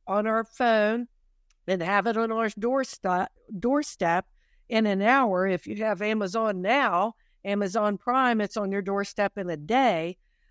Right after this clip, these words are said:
But we're s-, fast-paced, we're impatient, and many times people that are getting married today want to have the lifestyle, the house, the cars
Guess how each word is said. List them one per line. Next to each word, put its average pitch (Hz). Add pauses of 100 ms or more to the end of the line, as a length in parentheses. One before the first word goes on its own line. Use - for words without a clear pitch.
(140)
But 233
we're 226
s-, - (140)
fast-paced, 247
we're 202
impatient, 233 (420)
and 214
many 247
times 233
people 240
that 214
are 190
getting 226
married 214
today 214 (360)
want 214
to 269
have 233
the 240
lifestyle, 220
the 170
house, 240
the -
cars 208